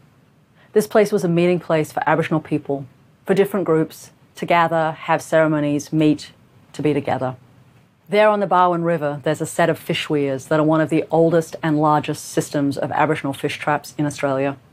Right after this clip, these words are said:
This system is comprised of one point eight kilometres of stone walls shaped like a series of fishnets, with the U's pointing down the river,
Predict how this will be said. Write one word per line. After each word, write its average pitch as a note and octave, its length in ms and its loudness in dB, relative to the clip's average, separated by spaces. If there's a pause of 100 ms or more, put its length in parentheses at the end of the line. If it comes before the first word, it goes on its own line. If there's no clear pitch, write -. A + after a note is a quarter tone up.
(600)
This G#3 160 4
system G3 600 -2
is E3 140 -8
comprised D#3+ 480 2
of C#3 140 -2
one E3 160 4
point E3+ 180 0
eight D3+ 140 0
kilometres D3+ 420 0
of D3 80 -4
stone D3+ 320 0
walls C3 480 -4
shaped - 260 0
like D#3 180 2
a E3 40 -4
series D#3 320 0
of D#3 100 -2
fishnets, - 640 -4 (220)
with D#3+ 140 0
the E3 80 4
U's F3+ 480 2 (360)
pointing D#3+ 220 4
down C#3+ 200 -2
the C3+ 80 -2
river, B2+ 320 -4